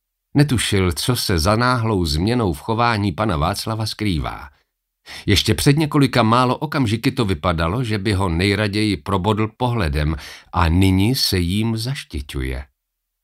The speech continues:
„Z předchozích vyšetřování?“ ozvalo se od stolu dvojhlasně. „Ty jsi už někdy nějaké vedl?“ vyhrkla paní Mariana upřímně. Tadeáš zrudl snad ještě více než prve.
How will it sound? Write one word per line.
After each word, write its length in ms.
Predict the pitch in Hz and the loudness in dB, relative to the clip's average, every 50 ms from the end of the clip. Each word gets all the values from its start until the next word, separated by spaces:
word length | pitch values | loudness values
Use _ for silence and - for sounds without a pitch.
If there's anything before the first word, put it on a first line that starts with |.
| _ _ _ _ _ _ - | _ _ _ _ _ _ -10
„Z 80 | - - | -8 -4
předchozích 760 | - - 170 160 147 - - 151 143 120 135 143 139 - 117 | 2 4 4 4 4 4 4 4 4 6 4 2 2 2 -2
vyšetřování?“ 1040 | 120 120 - - 120 - - - 117 110 113 107 107 107 110 113 123 139 185 226 - _ _ _ _ _ _ _ _ _ _ - 98 | -2 -2 0 0 -2 -2 0 0 0 2 4 2 2 2 0 -2 -2 -4 -4 -6 -10 _ _ _ _ _ _ _ _ _ _ -4 -2
ozvalo 300 | 90 85 98 98 95 - | 0 2 2 2 2 0
se 140 | - - | -2 -2
od 140 | - 92 - | -4 -4 -6
stolu 300 | - - - 98 92 95 | -6 -4 -2 0 0 0
dvojhlasně. 680 | 87 85 95 90 80 73 73 73 71 - - 73 71 73 - _ _ _ _ _ _ _ _ _ _ _ _ | 0 0 0 0 0 0 -2 -2 -4 -6 -6 -6 -8 -8 -10 _ _ _ _ _ _ _ _ _ _ _ _
„Ty 140 | - 165 160 | 4 4 4
jsi 160 | - - 147 | 4 4 0
už 220 | 143 120 - - - | -2 -4 -4 0 2
někdy 380 | 123 180 208 208 185 156 117 | 2 2 2 2 0 -2 0
nějaké 460 | 98 101 113 113 110 - - 90 85 76 | 0 0 0 0 -2 -2 -2 -2 -2 -2
vedl?“ 460 | 67 71 71 71 71 113 185 247 254 _ _ _ _ _ _ _ _ _ _ _ _ _ - 95 | -2 -2 -4 -4 -2 -4 -6 -6 -8 _ _ _ _ _ _ _ _ _ _ _ _ _ -2 0
vyhrkla 420 | 95 87 95 98 - 92 82 78 | 2 2 2 0 0 0 0 0
paní 340 | 76 87 90 90 92 90 80 | 0 0 0 0 0 0 0
Mariana 520 | 80 85 82 82 90 92 90 90 92 - | 0 0 0 0 0 0 0 -2 -4 -6
upřímně. 540 | - - - - 76 69 67 67 67 67 - _ _ _ _ _ _ _ _ _ _ _ _ _ - - - - - | -8 -10 -10 -8 -8 -8 -8 -8 -10 -12 -16 _ _ _ _ _ _ _ _ _ _ _ _ _ -20 -20 -20 -6 2
Tadeáš 500 | - 113 110 120 120 117 113 107 87 87 | 4 6 6 6 6 6 4 4 2 0
zrudl 540 | 90 90 82 85 107 113 120 117 123 131 127 | 0 0 2 4 4 4 4 4 2 0 0
snad 340 | - - - 101 98 - 120 | 0 -2 -2 -2 -2 0 -2
ještě 320 | 113 107 - - 87 78 | -4 -2 -2 -2 -2 -2
více 300 | 82 104 104 - - 95 | -2 -2 -4 -4 -4 -4
než 180 | 98 92 - - | -4 -4 -4 -6
prve. 360 | - 78 67 58 58 65 | -6 -6 -6 -6 -8 -10